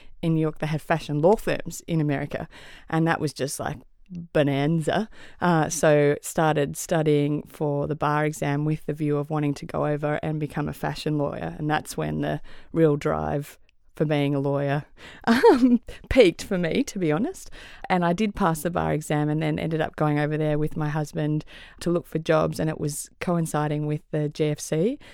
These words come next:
and it was just really difficult. All the internationals were being pushed out first, and my husband's building qualification wasn't recognised, and so we decided that we'd come back. And then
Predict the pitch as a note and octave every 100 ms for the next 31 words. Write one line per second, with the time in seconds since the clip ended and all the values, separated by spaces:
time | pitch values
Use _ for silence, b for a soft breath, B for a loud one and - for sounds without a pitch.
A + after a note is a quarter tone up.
0 | B - D#3 D3+ C#3+ D3 - - - D#3
1 | C#3+ C#3 C#3 D3 D#3 D3+ C#3+ D3 C#3+ D3+
2 | C#3 C#3+ D3 D3 D#3 D3 C#3+ D3 D3 -
3 | D3 - C#3+ - D3+ D3+ D3 - D3+ D3
4 | C#3+ C#3+ C#3+ - D3 C#3+ - D3 D3 D3
5 | D3+ C#3+ - - C#3+ - D3 C#3+ D#3 D3+
6 | - D3+ D#3 D#3+ D#3 D3+ D3 B B B
7 | - D3+ D3 - D#3+ D3 D3+ - D#3 C#3+
8 | C#3+ D3 - - D3 C#3+ C#3+ F3+ A#3+ -
9 | B B B D#3+ D#3 D3 D3